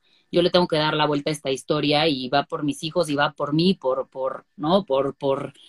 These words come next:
ahora sí que volverme a poner yo en orden". Y, y está increíble, no cualquiera. O sea, la verdad es que creo que deberías sentirte orgulloso porque creo que no cualquiera de algo que lo toma como fracaso, pues sale algo tan positivo, pa-, no solo para ti,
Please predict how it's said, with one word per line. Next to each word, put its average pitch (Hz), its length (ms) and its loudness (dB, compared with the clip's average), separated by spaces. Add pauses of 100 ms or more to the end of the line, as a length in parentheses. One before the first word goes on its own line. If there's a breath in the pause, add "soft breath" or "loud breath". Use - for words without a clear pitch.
(280 loud breath)
ahora 170 200 2
sí 180 160 2
que 185 120 4
volverme 170 460 4
a 180 60 -2
poner 160 380 -2
yo 156 240 -4
en 147 120 -2
orden". 147 520 -2
Y, 165 240 -6
y 185 140 4
está 190 180 0
increíble, 254 560 2
no 190 120 -2
cualquiera. 185 640 2
O - 80 -20
sea, - 160 -8
la 143 120 -4
verdad 139 200 -2
es 220 100 -4
que - 120 -20
creo 143 200 -6
que 175 100 -4
deberías 131 360 -4
sentirte 139 420 -10
orgulloso 131 520 -6
porque 120 380 -14 (260 loud breath)
creo 180 240 6
que 202 100 0
no 196 140 4
cualquiera 156 680 2
de 151 180 -2
algo 175 260 0
que 151 180 -4
lo 139 160 -2
toma 180 260 -2
como 147 220 -4
fracaso, 143 720 -6 (340)
pues 156 140 -6
sale 190 320 6
algo 196 260 2
tan 190 680 0
positivo, 208 800 0
pa-, - 180 -6
no 180 200 0
solo 285 200 4
para 139 200 -8
ti, 214 300 -4